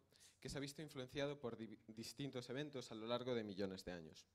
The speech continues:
Algunos de estos eventos han sido particularmente importantes en la aparición y desarrollo del Homo erectus hace más de un millón de años, que por sus características, eh,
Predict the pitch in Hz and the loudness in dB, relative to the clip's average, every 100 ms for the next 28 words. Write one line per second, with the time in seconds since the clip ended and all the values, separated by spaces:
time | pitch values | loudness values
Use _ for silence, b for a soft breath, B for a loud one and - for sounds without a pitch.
0 | _ _ _ _ _ _ - _ 117 117 | _ _ _ _ _ _ -16 _ 4 4
1 | 127 123 135 - 127 131 151 165 156 - | 0 2 0 2 2 4 2 2 0 -2
2 | B B B B - 139 151 139 127 117 | B B B B -2 0 4 6 6 2
3 | 127 127 131 135 135 139 127 127 120 113 | 2 6 6 6 0 2 2 2 -2 -6
4 | 120 127 170 170 165 156 - b b b | -4 -2 0 0 -2 -6 -12 b b b
5 | b _ 131 127 123 120 127 127 139 156 | b _ 0 4 4 4 2 0 0 2
6 | 160 156 135 127 123 120 151 151 151 120 | 4 2 2 2 2 6 6 6 4 4
7 | 120 - 143 151 139 139 147 147 B B | 2 0 0 2 2 2 0 -2 B B
8 | - 131 151 127 127 131 120 110 110 98 | -6 -4 -2 -2 -2 -4 -6 -2 -2 -2
9 | 92 87 87 - - _ B B B - | -4 -6 -12 -14 -16 _ B B B -2
10 | 123 117 117 113 117 - 117 117 120 123 | 2 2 0 -4 -8 -4 -2 0 -2 -2
11 | - 143 147 147 - 117 117 110 | -6 -2 0 0 0 2 2 0